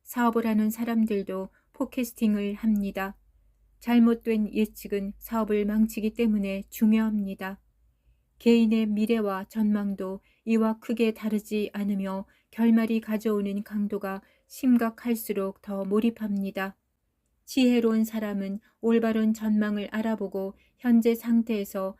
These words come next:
자신이 실행해야 할 행동 지침에 집중할 것입니다. 미련한 사람은 결국 잘못된 판단을 하게 되고 당분간은 의기양양하겠지만 결말을 보고서야 후회합니다.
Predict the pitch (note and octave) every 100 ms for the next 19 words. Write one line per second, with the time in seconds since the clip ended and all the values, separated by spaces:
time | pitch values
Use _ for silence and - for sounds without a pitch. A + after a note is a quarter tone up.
0 | _ _ A3 A3 A3 G#3 G#3+ - A3+ A3
1 | A3 A#3 A3+ A3 G#3+ G#3+ A#3+ A#3 A#3 A3
2 | A3+ A3 - G#3 G#3 - A3 - A#3 A3+
3 | A3+ A3+ G#3 - G3+ G3+ G3 G3 G3+ _
4 | _ _ _ _ _ - A#3 A#3 A3+ A3+
5 | A3 A3+ G#3+ G3+ G3 G#3 - G#3+ G3+ G3+
6 | G3 - _ - A3 G#3+ A3 A3 G#3 G#3+
7 | A#3 A3 A3 G#3 A3 - A#3 A3+ G3 G3
8 | F#3+ G3 _ _ - A3 G#3+ A3 A3 G#3
9 | G3+ G3+ G#3+ G#3+ G#3+ G#3+ G#3+ G#3+ A3 A3+
10 | A3+ - G3 G3 G3+ - _ - G#3+ G#3
11 | G3+ G3+ G3 A3 G#3+ A3+ G#3+ G3+ F#3+ G3+
12 | _ B3 A#3 A3 G#3 G3 G3 F#3+